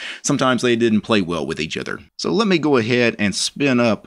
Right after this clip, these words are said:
a quick virtual machine, and I'm gonna run through a quick installation of Q four O S four dot six.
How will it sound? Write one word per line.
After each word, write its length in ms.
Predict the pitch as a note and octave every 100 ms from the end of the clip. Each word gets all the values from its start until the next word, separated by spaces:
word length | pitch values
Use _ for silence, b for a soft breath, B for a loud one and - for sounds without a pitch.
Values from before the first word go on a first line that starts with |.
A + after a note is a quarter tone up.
| -
a 140 | F#2
quick 320 | - D3 C3
virtual 440 | - G2 C3 - G2+
machine, 560 | G2+ - - A2 A2
and 120 | B2+ E3+
I'm 40 |
gonna 260 | E3+ B2 G#2
run 220 | A#2+ B2
through 140 | A2+
a 60 | F#2
quick 240 | C#3 B2+
installation 560 | A2 - G#2+ G#2+ - D#2+
of 120 | C2+
Q 160 | - A2+
four 280 | A#2 G#2+
O 140 | G2+ G#2
S 200 | G#2 -
four 320 | - A#2+ A2
dot 380 | E2+ G2+ G2+ -
six. 680 | - - C2+ - - -